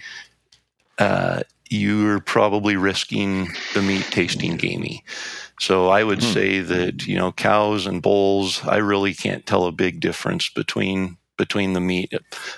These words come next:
Speaker 1: They'll be, you know, an older bull might be a little bit tougher, an older cow might be a little tougher, whereas a spike's gonna be more tender. But as far as the flavor, that gamey flavor, I, in, I can't think of any time that I've tasted gamey elk meat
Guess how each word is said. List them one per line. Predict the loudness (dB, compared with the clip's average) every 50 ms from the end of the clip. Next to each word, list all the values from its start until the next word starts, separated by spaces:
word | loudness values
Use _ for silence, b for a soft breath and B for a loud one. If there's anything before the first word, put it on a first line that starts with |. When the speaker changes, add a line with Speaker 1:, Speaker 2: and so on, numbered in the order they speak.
| B _
Speaker 1:
They'll | 2 2 2
be, | 2 2 0 0 0
you | 0 2
know, | 2 2 2
an | 2
older | 2 2 2 4 4 2 2
bull | 2 2 2 2 2
might | 2 0 0 0
be | 0
a | 0 2
little | 2 2 0 0
bit | -2 -4 -4 -4 -2
tougher, | 0 0 0 0 0 0 2 2 2
an | 2 2
older | 0 0 -2 -2
cow | 0 2 2 2 2
might | 2 0 0 0
be | 0
a | 2 2
little | 2 0 0
tougher, | 0 2 2 2 2 0 0 0 2
whereas | 2 0 0 0 0 -2
a | -2 -2
spike's | -4 0 2 2 2 2 0 -2 -4 -4
gonna | -4 -4 -2
be | -2 0 0
more | 2 2 0 0
tender. | 0 -2 0 0 0 2 2 2 2 2 0 -2 B B B B B B B B B _
But | 0 0
as | 0 0
far | 2 2 4 4 4
as | 2 0
the | -2 -4
flavor, | -4 0 0 2 2 2 2 2 2 2
that | 2 2 2 2
gamey | 0 0 0 0 0 -2 -4
flavor, | -2 0 2 2 2 2 0 0 0 2 0 -2 -4 -4 -2
I, | 0 0 0 0 0 -2 -2 -4 -8 -12 -10 -6
in, | -4 -2 -2 -2 -2 -2 -4 -4 -6 -10 -14 B B B B B B B
I | -6 -2
can't | -2 -2 -2 -2
think | -2 -2 -2 -2 -2
of | -2 -2 -2 -4 -2
any | -2 -2 0 0 0 0 0 -2 -2 -4
time | -4 -2 0 2 2 2 2 0
that | 0 0 0
I've | 0 -2 -6 -10 -4
tasted | -2 -2 0 0 -2 -4 -4 -6 -4 -2
gamey | -2 0 0 0 0 0 2 2
elk | 2 2 0 _ -4
meat | -4 -2 -2 -4 -4